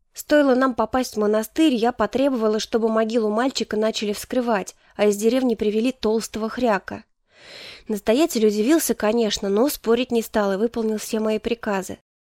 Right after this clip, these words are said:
Когда могилу выкопали, хряка привезли на телеге, а я уже все ногти съела и сама уже готова была прыгнуть и помогать рабочим копать.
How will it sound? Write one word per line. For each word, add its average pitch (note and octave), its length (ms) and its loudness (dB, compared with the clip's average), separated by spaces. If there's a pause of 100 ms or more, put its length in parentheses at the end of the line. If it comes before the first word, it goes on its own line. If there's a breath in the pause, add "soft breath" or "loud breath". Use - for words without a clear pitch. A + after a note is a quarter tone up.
(220)
Когда A#3 300 2
могилу A#3+ 460 4
выкопали, G#3+ 500 -2
хряка C4 400 -2
привезли A3 400 0
на A3 140 2
телеге, A3 680 0
а B3 120 2
я A#3 200 4
уже G3+ 160 0
все B3 200 -4
ногти A3 340 -2
съела A3 380 -2
и - 140 -4
сама A#3+ 340 0
уже G3+ 180 -2
готова G#3+ 380 -2
была A3 260 0
прыгнуть G#3 460 -4
и - 20 -4
помогать A3 480 -2
рабочим A3 420 -2
копать. A#3 520 -4